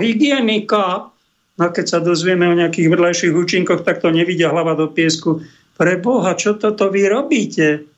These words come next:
Toto normálni, dobrí ľudia, budúci anjeli, toto nemo-, toto im svedomie nedovolí robiť. A takých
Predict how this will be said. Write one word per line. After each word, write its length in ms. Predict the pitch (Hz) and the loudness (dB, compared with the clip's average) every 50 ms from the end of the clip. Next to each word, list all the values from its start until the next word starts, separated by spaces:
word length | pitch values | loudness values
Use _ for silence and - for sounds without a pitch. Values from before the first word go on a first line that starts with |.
| _ _ _ _ | _ _ _ _
Toto 320 | - 170 165 165 180 190 190 | -4 -4 -2 0 0 0 0
normálni, 560 | 202 220 226 220 214 202 196 190 190 185 160 | 0 0 0 0 0 -2 -2 -2 -2 -2 0
dobrí 400 | 196 214 214 214 208 196 190 185 | 0 0 0 0 0 0 0 0
ľudia, 400 | 196 226 240 208 202 196 180 - | -2 -2 -2 0 0 0 0 -2
budúci 400 | 208 208 208 208 208 - - 175 | -2 -2 -2 -2 -2 0 0 0
anjeli, 400 | 185 196 202 208 202 196 185 185 | 2 2 2 2 2 2 0 0
toto 320 | - 196 - - 165 156 | -2 -2 0 2 2 2
nemo-, 400 | 165 220 294 320 302 262 - - - _ _ _ _ _ - | 2 4 2 2 2 0 -2 -8 -16 _ _ _ _ _ -2
toto 240 | 185 185 - 214 | -2 -2 0 0
im 160 | 226 214 208 190 | 0 0 0 0
svedomie 640 | 175 - - 202 233 214 254 262 240 233 208 185 | 0 0 0 0 0 2 2 2 2 2 2 2
nedovolí 640 | 180 208 262 - 349 359 349 359 349 320 294 277 233 | 0 0 0 0 0 0 2 2 0 2 2 2 0
robiť. 560 | 214 214 208 190 147 131 160 160 151 147 147 - - _ _ _ _ _ _ _ _ _ _ _ _ _ _ _ _ _ _ _ _ _ _ _ _ _ _ _ _ _ _ _ - | 2 2 0 0 0 0 0 0 0 0 -4 -8 -16 _ _ _ _ _ _ _ _ _ _ _ _ _ _ _ _ _ _ _ _ _ _ _ _ _ _ _ _ _ _ _ -4
A 80 | 170 165 | -2 -2
takých 320 | 202 202 202 226 175 | -2 -2 -2 -4 -6